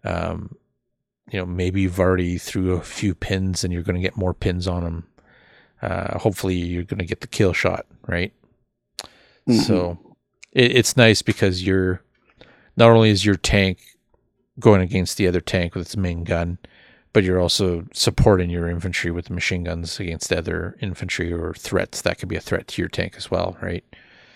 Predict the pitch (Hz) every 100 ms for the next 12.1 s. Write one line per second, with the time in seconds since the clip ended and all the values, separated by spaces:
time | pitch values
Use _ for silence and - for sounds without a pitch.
0 | _ _ - 90 85 _ - 117 - 98
1 | 92 92 95 87 82 - 82 - - 90
2 | - 87 82 90 90 82 - 92 85 82
3 | - 87 82 82 - 87 - _ _ _
4 | _ _ _ - 92 85 85 82 85 82
5 | 85 92 - _ - - 87 85 82 -
6 | 117 90 _ _ _ _ _ _ _ _
7 | _ _ _ - - - - - - -
8 | - - 90 87 87 85 87 _ _ _
9 | 170 104 92 90 90 90 _ _ _ _
10 | - 101 117 135 _ _ _ _ _ _
11 | _ - 107 110 117 113 - 107 110 -
12 | -